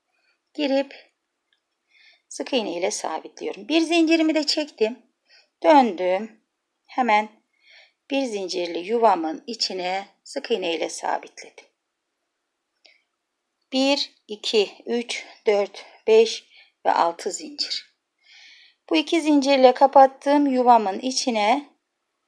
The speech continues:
bakın, altı zincirimi sabitliyorum. Bakın, ilk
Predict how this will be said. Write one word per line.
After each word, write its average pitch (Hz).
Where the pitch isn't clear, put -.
bakın, -
altı 233
zincirimi 233
sabitliyorum. 254
Bakın, -
ilk -